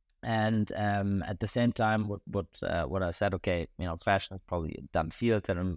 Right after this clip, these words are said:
started looking, Okay, what are actually other big verticals,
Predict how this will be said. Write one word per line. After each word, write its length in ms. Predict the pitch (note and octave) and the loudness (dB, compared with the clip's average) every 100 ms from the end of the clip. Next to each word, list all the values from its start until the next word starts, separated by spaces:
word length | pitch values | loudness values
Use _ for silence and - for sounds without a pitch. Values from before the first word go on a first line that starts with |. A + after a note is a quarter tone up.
| - | -6
started 380 | - - F2+ F2 | -6 0 0 0
looking, 240 | G2 F#2 F2+ | -2 -2 -4
Okay, 220 | - F2 - _ _ | -2 -6 -6 _ _
what 180 | F#2 G2+ | 0 2
are 140 | F2+ | 2
actually 400 | F#2+ - F2+ E2+ | 0 -4 -4 -2
other 220 | - G#2+ G2 | 0 0 2
big 200 | F2+ - | 0 -2
verticals, 680 | E2 D#2+ - - D2+ - | -4 -4 -4 -6 -8 -8